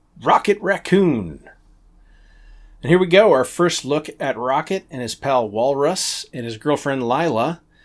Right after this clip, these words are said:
uh, as rendered by, rendered,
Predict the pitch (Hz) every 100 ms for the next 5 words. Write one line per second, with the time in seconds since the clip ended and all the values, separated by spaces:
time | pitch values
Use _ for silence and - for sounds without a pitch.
0 | _ _ _ _ 117 117 113 123 120 131
1 | 139 131 104 117 120 143 139 - 117 139
2 | 147 131 139